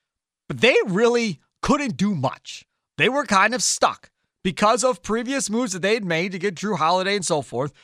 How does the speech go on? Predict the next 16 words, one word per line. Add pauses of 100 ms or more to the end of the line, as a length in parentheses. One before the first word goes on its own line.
(200)
They
were
stuck (520)
as
far
as
what
they
really
could
do
to
acquire (640)
talent
and
players.